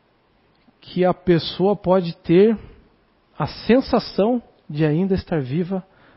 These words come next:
ter a sensação ainda de estar efetuando o ato, a sensação de sentir a dor ainda mesmo estando morta. E muitas delas ainda se vê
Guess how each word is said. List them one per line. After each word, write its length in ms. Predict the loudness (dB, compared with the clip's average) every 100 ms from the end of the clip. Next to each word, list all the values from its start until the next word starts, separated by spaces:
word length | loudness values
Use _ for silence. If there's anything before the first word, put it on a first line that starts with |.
| _
ter 140 | 2 4
a 80 | 4
sensação 840 | 2 0 0 -2 0 2 2 2 -2
ainda 380 | -2 0 0 0
de 120 | -2
estar 300 | -4 -2 -2
efetuando 560 | -2 -6 -4 -2 0
o 80 | 0
ato, 340 | 0 -2 -8 -14 _ -20 -18 -10
a 120 | -10
sensação 760 | -4 -2 -2 -4 -4 -2 0
de 140 | 0 -2
sentir 420 | -2 -2 2 2
a 80 | 2
dor 360 | 0 2 2
ainda 360 | 2 0 0 0
mesmo 380 | 0 -2 -2 -4
estando 340 | -6 -6 -4
morta. 460 | -4 -4 -4 -8 -10 _ _ _ _ _ _ _ _ _ _ _ _ _ _ _ _ _ _ _ _ _ _ _ _ _ _ _ _ _ _ _ _ _ _ _ _ -4
E 80 | 0
muitas 400 | 0 0 0 2
delas 560 | 4 4 2 0 -8 -4
ainda 400 | -2 0 0 -2
se 200 | -4 -6
vê 300 | -2 -2